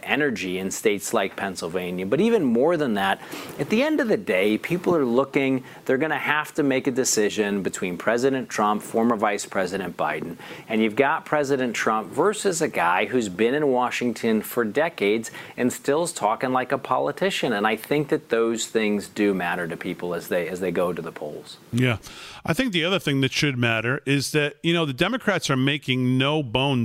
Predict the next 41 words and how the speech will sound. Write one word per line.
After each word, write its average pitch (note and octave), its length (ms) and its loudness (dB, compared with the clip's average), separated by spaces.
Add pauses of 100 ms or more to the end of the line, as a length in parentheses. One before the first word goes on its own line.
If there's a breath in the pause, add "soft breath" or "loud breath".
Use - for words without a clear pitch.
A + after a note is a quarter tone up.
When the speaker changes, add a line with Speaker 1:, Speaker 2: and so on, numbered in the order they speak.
Speaker 2:
about A2 280 0
what A#2+ 220 0
they B2 140 2
see. B2+ 360 0
They, A#2 200 2
they C3+ 240 0
basically E3 460 0
are, B2 100 0 (160)
have C3 140 2
Speaker 1:
Right. - 80 -4
Speaker 2:
come C3 140 0
out C#3+ 160 0
and A2+ 100 -4
said A#2 480 0 (420 loud breath)
in B2 180 2
no, D#3 360 2
in C3+ 120 2
no E3 120 2
such - 380 -2
terms, A#2+ 420 0
"Hey, D3+ 200 0
we're A#2 220 0
gonna A#2 240 -2
get C3 240 -2
rid C3 160 0
of A2+ 60 2
the A2 60 0
filibuster. F#3 680 0 (260 loud breath)
We E3+ 140 2
may C3 200 2
add G#2+ 200 2
Speaker 1:
Yep. - 40 -10
Speaker 2:
senators. F#3 680 0 (280 loud breath)
We, D3 380 2
um, A#2+ 560 0
we're D3+ 160 2
gonna C#3 160 2
ch-, - 260 0
we're F#3+ 120 4
gonna A3+ 180 0
change C#3 380 0